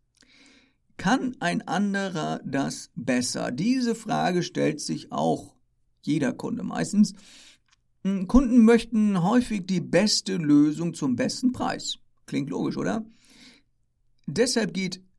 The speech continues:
während des Verkaufsgesprächs sofort der Vergleichsradar des Kunden an. Gibt es schon ein ähnliches Produkt und einen ähnlichen Anbieter, ist der Kunde im Kopf ständig am Vergleichen.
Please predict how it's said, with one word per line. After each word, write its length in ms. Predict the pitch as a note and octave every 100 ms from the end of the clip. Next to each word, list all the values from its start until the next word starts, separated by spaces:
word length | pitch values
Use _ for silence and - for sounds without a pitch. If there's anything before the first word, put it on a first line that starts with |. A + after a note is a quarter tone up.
| _ -
während 540 | C3+ C#3 B3+ A#3 C3+
des 120 | B2+
Verkaufsgesprächs 960 | - C3 D3+ F#3 F#3 F3+ - D#3 E3+ -
sofort 720 | D#3 D3+ - - - A#3 A#3
der 100 | F#3
Vergleichsradar 1600 | E3+ D#3+ D3 B2+ C#3+ - A#3+ - - - A#2 A#2 B3 - D3 F3+
des 260 | D3+ D3 -
Kunden 380 | A#3 A3 C3+
an. 220 | B2 G#2+ - _ _ _ _ _ _ _ _ _ _ _ - _ -
Gibt 400 | B2 E3+ - F3
es 80 |
schon 180 | E3 D#3
ein 120 | -
ähnliches 480 | - A#3+ A3 G3 F#3+
Produkt 480 | - F#3 A3+ A#3+ -
und 200 | - D#3+
einen 200 | C#3+ C#3+
ähnlichen 400 | - A#3 F3 C#3+
Anbieter, 600 | - E3+ F3+ G#3 A3+ A#3 A#3+ - _ -
ist 200 | G3+ -
der 100 | F3+
Kunde 560 | - B3 A#3+ A3 G3+ - _ _
im 180 | E3+ E3+
Kopf 300 | - - -
ständig 720 | - - - - C4+ A3 -
am 120 | F#3+
Vergleichen. 640 | F3+ F3+ F3 B3 - - -